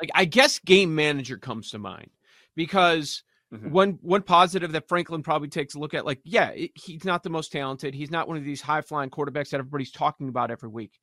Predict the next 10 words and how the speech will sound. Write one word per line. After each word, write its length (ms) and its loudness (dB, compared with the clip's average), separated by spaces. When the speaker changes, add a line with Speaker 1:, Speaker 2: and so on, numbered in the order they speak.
Speaker 1:
He 80 -4
has 100 -4
one 240 -2
interception 540 -6
on 100 -8
the 80 -12
year 140 -8
with 120 -16
twenty 260 -14
touchdowns. 680 -18